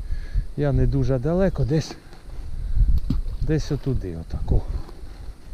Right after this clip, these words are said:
І ближче. Друзі, вудочка у мене та сама Сквадрон Флоуболу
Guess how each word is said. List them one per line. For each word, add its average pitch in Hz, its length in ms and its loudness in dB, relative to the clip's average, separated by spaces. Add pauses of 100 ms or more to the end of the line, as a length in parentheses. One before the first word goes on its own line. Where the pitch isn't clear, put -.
(3000)
І 143 120 0
ближче. 147 720 0 (480)
Друзі, 127 340 -2
вудочка 170 560 4 (1120)
у 175 40 -2
мене 160 300 -4 (1300)
та 180 160 6
сама 214 480 6 (180)
Сквадрон 175 680 8 (120)
Флоуболу 175 680 8